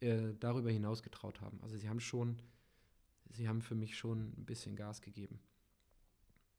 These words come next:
und einen guten Eindruck hinterlassen. Ähm, bei dem Spiel bin ich mir nicht ganz sicher. Also Leipzig muss die P S, die sie da zwangsläufig irgendwann mal haben werden,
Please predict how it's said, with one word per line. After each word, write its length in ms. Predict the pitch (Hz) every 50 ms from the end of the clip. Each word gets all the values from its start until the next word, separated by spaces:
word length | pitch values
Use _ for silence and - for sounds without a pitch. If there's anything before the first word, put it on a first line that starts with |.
| _ - - - -
und 140 | 117 123 113
einen 80 | 117
guten 180 | 117 120 107 95
Eindruck 300 | 104 117 113 110 101 -
hinterlassen. 460 | 107 104 104 104 110 110 - 107 - - - - - - - - - - _ -
Ähm, 420 | 127 127 127 131 131 131 131 127 - - - - _ _ _ _ - - - _ _ _ _ _ - - _ _ - - _ _
bei 100 | - 131
dem 160 | 123 143 170 175
Spiel 200 | - - 208 185
bin 100 | 175 165
ich 60 | 156
mir 120 | 151 147
nicht 120 | 151 151 -
ganz 180 | 147 117 120
sicher. 280 | 147 151 - 95 98 - - - - - -
Also 180 | - 120 113 120
Leipzig 340 | 120 131 131 - - 127 120
muss 220 | 131 131 123 -
die 100 | - 135
P 160 | 123 143 127
S, 220 | 117 127 135 - -
die 100 | 127 123
sie 160 | 117 120 120
da 160 | 117 113 113
zwangsläufig 720 | - - 123 127 120 - 123 120 113 - - 113 - - - - - - _ _ - - - - - _ _ _ _ _ _ _ _ _ _ _ _ _ _ -
irgendwann 480 | 139 165 170 165 113 101 101 101 98
mal 340 | 98 98 98 98 101 104 101 101 -
haben 380 | 101 98 101 107 104 101 101
werden, 340 | 104 101 104 110 120 127 151